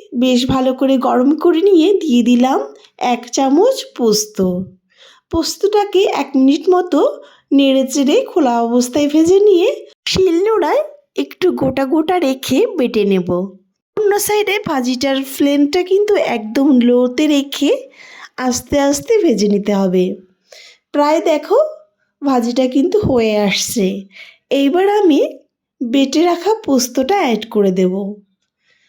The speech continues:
পোস্ত বাটাটা দেওয়ার পর আরও এক মিনিট মতো নেড়েচেড়ে আমি ভেজে নেব। ফ্লেমটাকে এই টাইমে লোতেই রাখবে, যেহেতু ভাজিটা আমাদের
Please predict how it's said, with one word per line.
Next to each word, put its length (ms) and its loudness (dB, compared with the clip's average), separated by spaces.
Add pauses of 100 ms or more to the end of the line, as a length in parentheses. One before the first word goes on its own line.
(220)
পোস্ত 340 -2
বাটাটা 420 0 (120)
দেওয়ার 280 2
পর 280 0 (680)
আরও 320 0 (200)
এক 200 -2 (100)
মিনিট 280 4 (120)
মতো 260 0 (560)
নেড়েচেড়ে 640 2
আমি 260 2
ভেজে 300 0
নেব। 220 2 (800)
ফ্লেমটাকে 760 0 (300)
এই 200 2
টাইমে 480 0
লোতেই 560 2
রাখবে, 440 0 (480)
যেহেতু 420 0 (120)
ভাজিটা 540 -2
আমাদের 460 0